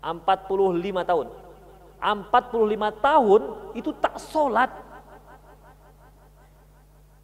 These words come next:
Sebagian kan ada yang berpendapat, terma-, ter-, jumhur ulama berpendapat dia harus mengkodo sholatnya. Uh, bayangkan itu. Empat puluh lima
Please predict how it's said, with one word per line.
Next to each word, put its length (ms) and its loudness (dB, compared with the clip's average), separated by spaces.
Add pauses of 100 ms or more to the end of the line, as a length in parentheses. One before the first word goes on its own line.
(220)
Sebagian 540 -4
kan 180 -6
ada 220 -4
yang 160 0
berpendapat, 500 -4 (240)
terma-, 300 -12 (160)
ter-, 380 -4 (100)
jumhur 400 -4
ulama 340 -4
berpendapat 720 -8
dia 320 -6
harus 400 -10
mengkodo 800 -8
sholatnya. 640 -12 (1120)
Uh, 100 -12
bayangkan 540 -10
itu. 180 -12 (1300)
Empat 220 -14
puluh 160 -14
lima 80 -8